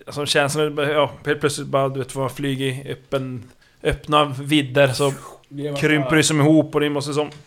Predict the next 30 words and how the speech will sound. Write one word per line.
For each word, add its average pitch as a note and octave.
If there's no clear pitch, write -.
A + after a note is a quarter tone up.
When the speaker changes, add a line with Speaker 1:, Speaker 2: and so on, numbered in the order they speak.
Speaker 1:
försöka D3+
Speaker 2:
Gå- D3+
Speaker 1:
styra D#3
dem D#3
där D3
in D3
emellan. C3+
Speaker 2:
Går D3
de D#3
hålet? A#2+
Speaker 1:
Och D3
ni D#3
ser F3
nu D#3+
på D#3
väggarna D#3
som C#3
susar E3
förbi D3
er C3+
hänger D#3
det D3+
döende D3+
människor D3+
uppspikade. C#3
Golvet D#3+
Speaker 2:
Mm. B2
Speaker 1:
under D#3
er C#3
är C#3